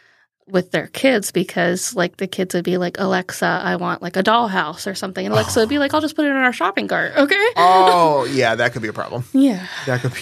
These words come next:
Speaker 2: a big problem. <laughs> That's kinda funny, actually.
Speaker 1: Yeah. But the thing that we use the most, I, is, like, our little smart home thermostat, and I
Speaker 2: Oh.
Speaker 1: love that thing to pieces.
Speaker 2: Oh, really?
Speaker 1: Yeah. I think it's 'cause we have, like, an older house, so it can get really hot,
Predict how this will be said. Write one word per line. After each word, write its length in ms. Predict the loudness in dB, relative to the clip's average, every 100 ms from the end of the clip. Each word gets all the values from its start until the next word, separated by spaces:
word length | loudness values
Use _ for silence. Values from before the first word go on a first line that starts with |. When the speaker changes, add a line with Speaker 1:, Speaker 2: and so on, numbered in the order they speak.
| -10
Speaker 2:
a 40 | -10
big 80 | -10
problem. 560 | -10 -10 -6 -2 2
<laughs> 80 | 4
That's 140 | 4 2
kinda 200 | 0 -4
funny, 240 | -8 -4
actually. 500 | -4 -4 -4 -2 0
Speaker 1:
Yeah. 380 | 0 0 -2 -4 -12 _ _ -10 -6 -6 -4
But 320 | 0 0 0 -6 _ -8
the 180 | -4
thing 200 | 0 2
that 180 | 2 0
we 100 | 0
use 400 | 2 2 0 -4
the 100 | -6
most, 400 | -6 -6 -6 -8 -6
I, 220 | -6 -6
is, 220 | -6 -6 -4
like, 180 | -4
our 260 | -4 -6 -6
little 240 | -6 -8 -8
smart 320 | -6 -6 -6
home 240 | -4 -6
thermostat, 640 | -6 -6 -4 -4 -2 -2 -4
and 180 | -8 -6
I 180 | -4 -4
Speaker 2:
Oh. 40 | -2
Speaker 1:
love 640 | 0 4 4 2 0 -6 -4
that 220 | -6 -6
thing 200 | -8 -10
to 80 | -10
pieces. 560 | -12 -12 -12 -12 -14 -8 0
Speaker 2:
Oh, 140 | 2
really? 320 | 2 0 -2 0
Speaker 1:
Yeah. 460 | 0 0 -2 -6 -10 -4
I 140 | -2 -2
think 260 | -2 -2
it's 120 | -2
'cause 160 | -6 -6
we 80 | -6
have, 100 | -6
like, 160 | -6
an 60 | -6
older 200 | -4 -4
house, 320 | -2 -2 -2
so 440 | -4 -2 0 -2 -6
it 100 | -6
can 140 | -6
get 140 | -6 -4
really 160 | -4
hot, 300 | 0 2 0